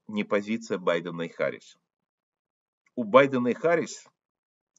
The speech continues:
позиция стороннего наблюдателя.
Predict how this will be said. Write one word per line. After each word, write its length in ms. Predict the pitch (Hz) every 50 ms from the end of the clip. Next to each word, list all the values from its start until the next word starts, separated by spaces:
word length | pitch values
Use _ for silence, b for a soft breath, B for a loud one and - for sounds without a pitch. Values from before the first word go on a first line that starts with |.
| _ _ _ _
позиция 680 | - 95 95 95 104 120 139 - - - - 120 117 -
стороннего 640 | - - - - 104 101 110 113 113 110 110 104 107
наблюдателя. 840 | 104 107 101 101 101 101 101 98 90 80 - - - - 62 -